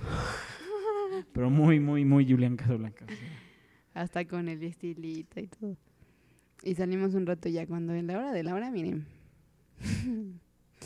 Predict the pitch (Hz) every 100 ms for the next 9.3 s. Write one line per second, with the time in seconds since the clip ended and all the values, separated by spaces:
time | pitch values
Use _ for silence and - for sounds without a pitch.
0 | - - - - 190 185 196 208 - 208
1 | - 180 165 170 160 170 156 165 151 -
2 | - 147 156 139 - - - - - -
3 | - 185 - - - _ - _ _ _
4 | _ - - 233 254 233 175 - - -
5 | - - 156 147 139 131 123 170 156 -
6 | 196 - - - _ _ _ - - 240
7 | 294 196 196 202 208 170 160 143 143 131
8 | 127 123 - - - _ - 208 254 233
9 | 269 - 262